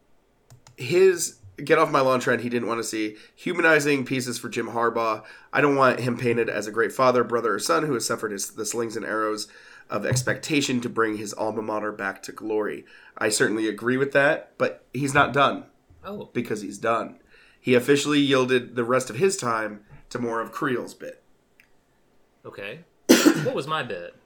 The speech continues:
Speaker 1: Bits involving the Face app, such as, "Hey, have you guys seen the Face app? Have you guys seen this? Have you, have you guys heard about this?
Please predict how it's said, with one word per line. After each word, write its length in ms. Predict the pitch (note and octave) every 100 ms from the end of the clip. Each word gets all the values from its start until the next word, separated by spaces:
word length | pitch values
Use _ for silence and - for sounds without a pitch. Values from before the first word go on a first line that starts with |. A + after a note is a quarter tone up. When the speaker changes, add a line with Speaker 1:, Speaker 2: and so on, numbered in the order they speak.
| _ _ _ _ -
Speaker 1:
Bits 240 | B2+ G#3 B3
involving 680 | G#3 F3+ F3 E3+ E3+ D#3
the 80 | D3+
Face 280 | D3 F#3+ F3
app, 240 | A2+ E2+ -
such 240 | A#2+ A2+
as, 200 | B2 A#2+ - -
"Hey, 320 | - B3+ C3
have 160 | A2 B2+
you 60 | C#3
guys 180 | D3+ C#3+
seen 120 | D3+
the 60 | B2+
Face 280 | C3 C#3+
app? 280 | F#3 G#3+ A3
Have 80 | C3
you 40 | C#3
guys 140 | D#3
seen 120 | D#3 F3
this? 220 | A#3 A#3+
Have 100 | C#3
you, 180 | C3 C#3+
have 100 | C3+
you 60 | C3+
guys 180 | D3 C#3+
heard 120 | D#3+
about 180 | F3 G3+
this? 240 | A#3 A#3+